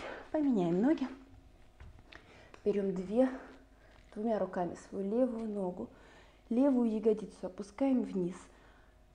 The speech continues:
Обязательно, если чувствуете, что нужен ремень, возьмите ремень. Не пытайтесь дотянуться во что бы то ни стало.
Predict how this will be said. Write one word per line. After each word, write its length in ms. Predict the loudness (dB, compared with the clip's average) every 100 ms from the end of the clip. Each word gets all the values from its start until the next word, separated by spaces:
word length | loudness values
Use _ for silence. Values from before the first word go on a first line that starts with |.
| -8
Обязательно, 680 | -4 -2 0 2 0 4 4
если 300 | 4 0 -4 -12
чувствуете, 380 | -12 -10 -10 -10
что 180 | -6 -4
нужен 280 | -2 -2 -2
ремень, 360 | 2 4 4
возьмите 500 | 2 0 0 -2 0
ремень. 380 | 2 2 2 0 -6 -16 -16 -16 -16 -18 -20 -20 -20 -20 -18 -8
Не 120 | -4
пытайтесь 500 | -4 -2 -2 -2 -6
дотянуться 680 | -8 -10 -4 -2 -2 -6 -6
во 100 | -6
что 180 | -4
бы 80 | -10
то 140 | -6 -4
ни 120 | -4
стало. 440 | -6 -4 -4 -4